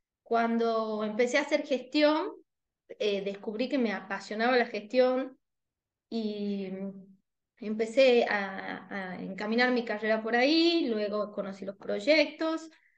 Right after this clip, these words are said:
Tengo una maestría en ciencia y tecnología de materiales que en un momento también lo encaraba como otro proyecto. Y ahora, diametralmente opuesto, tenemos un podcast.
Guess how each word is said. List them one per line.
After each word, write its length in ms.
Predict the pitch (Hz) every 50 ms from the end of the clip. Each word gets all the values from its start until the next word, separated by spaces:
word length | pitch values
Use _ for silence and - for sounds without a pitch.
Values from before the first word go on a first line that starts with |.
| _ _ _ _ _ _ _ -
Tengo 200 | 240 240 247 247
una 120 | 240 240
maestría 500 | 226 214 214 226 220 - - 240 262 247
en 100 | 233 233
ciencia 380 | 233 - 226 226 233 233 - 240
y 60 | -
tecnología 460 | 220 208 208 220 226 240 233 262 269
de 60 | 247
materiales 540 | 233 220 214 208 254 247 262 269 285 294 294 -
que 320 | - 214 185 - - - -
en 160 | 196 190 190
un 80 | 190 196
momento 300 | 196 202 220 220 226 202
también 300 | 208 196 208 214 220 220
lo 60 | 208
encaraba 400 | 202 208 202 196 208 214 214 214
como 240 | 196 196 196 185 190
otro 260 | 190 190 - 208 190
proyecto. 800 | - 208 208 226 226 - 320 320 302 311 - 320 320 349 - - _ _ _ _ _ _ _ _ _ _ _ _ _
Y 160 | - 262 277 277
ahora, 300 | 262 269 294 359 403 427 427 415 403 320 247
diametralmente 840 | 233 247 269 269 269 277 285 - - 330 349 359 370 381 370 359 370
opuesto, 380 | 339 370 381 415 427 427 - 440 453 453 -
tenemos 320 | - 226 240 254 254 262
un 180 | 240 226 - -
podcast. 720 | - 349 415 403 403 - 440 466 - 320 - - - - -